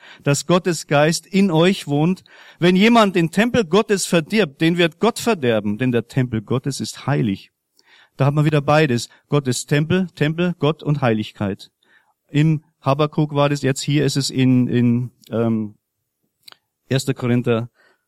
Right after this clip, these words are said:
drei. Und ich glaube, das ist Gottes Weg. Also Gott möchte durch uns wirken. Er möchte, äh,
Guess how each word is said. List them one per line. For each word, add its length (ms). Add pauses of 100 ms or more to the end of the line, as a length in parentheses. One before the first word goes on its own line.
(100)
drei. 440 (1200)
Und 140
ich 120
glaube, 200
das 160
ist 160
Gottes 420 (340)
Weg. 420
Also 200
Gott 220
möchte 400
durch 240
uns 440
wirken. 280
Er 100
möchte, 540
äh, 140